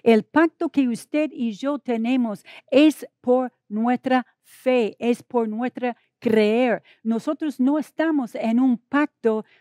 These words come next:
donde yo estoy cumpliendo ritos y reglas exteriores para cumplir algo para no reci-, recibir castigo de parte del Padre, no.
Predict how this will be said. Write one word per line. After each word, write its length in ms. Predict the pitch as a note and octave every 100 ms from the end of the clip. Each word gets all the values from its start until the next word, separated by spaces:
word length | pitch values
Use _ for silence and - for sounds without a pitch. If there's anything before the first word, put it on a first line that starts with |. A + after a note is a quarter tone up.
| -
donde 380 | A3+ A#3 A3+ G#3+
yo 260 | C#4 D4+
estoy 380 | D4 - D4+ C#4
cumpliendo 920 | - B3 A3 A3+ B3 D4+ C#4+ A#3 G#3+ _ _
ritos 720 | A3 A3+ C4 D#4+ - C#4+ C#4+
y 320 | - - A3+ G#3+
reglas 580 | A3 C4+ D4 C#4 C4+
exteriores 960 | A#3+ - - B3 A3 A#3+ C#4+ A#3+ A3 - _ _
para 220 | - A#3 A3+
cumplir 580 | - A3 G#3 C4 D#4
algo 640 | C#4+ C#4+ D4+ A3 G#3+ A3 - _ _
para 220 | A3+ A3 A3
no 140 | C4
reci-, 480 | C#4 - D4 C#4 -
recibir 540 | G#3+ A#3 - A#3+ C#4+ C#4
castigo 680 | A#3+ A3+ - - D4+ C#4 A#3
de 100 | A3
parte 400 | - C4+ - G#3
del 180 | G3
Padre, 460 | - B3+ D4+ B3 G3
no. 420 | G3 C4 D#4 E3